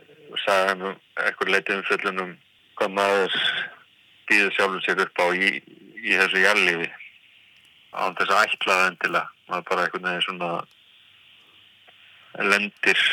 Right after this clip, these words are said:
lendir í hlutunum og aðalpersónan í sögunni er frekar viljalaus karakter sem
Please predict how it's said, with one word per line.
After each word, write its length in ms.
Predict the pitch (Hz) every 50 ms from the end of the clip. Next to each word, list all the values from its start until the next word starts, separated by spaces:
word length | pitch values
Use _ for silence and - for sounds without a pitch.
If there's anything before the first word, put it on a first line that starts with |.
| - - - - - - - - -
lendir 400 | 107 104 107 107 - - 98 95
í 100 | 98 98 -
hlutunum 420 | 104 98 - - 95 85 82 78 - - _ _ - - 98
og 240 | 90 87 87 - - - _ _ -
aðalpersónan 800 | - - 101 98 95 85 - 95 90 - 95 95 90 90 90 85
í 20 |
sögunni 480 | - - 101 95 92 92 90 87 90 90 87 87 85
er 40 | 80 - _ _ _ _ _ _ _ _ _ - - - -
frekar 280 | 90 90 85 87 87 90
viljalaus 480 | 92 92 92 90 87 87 85 80 - - - - -
karakter 420 | 92 90 87 82 - - 87 82 -
sem 160 | - 82 78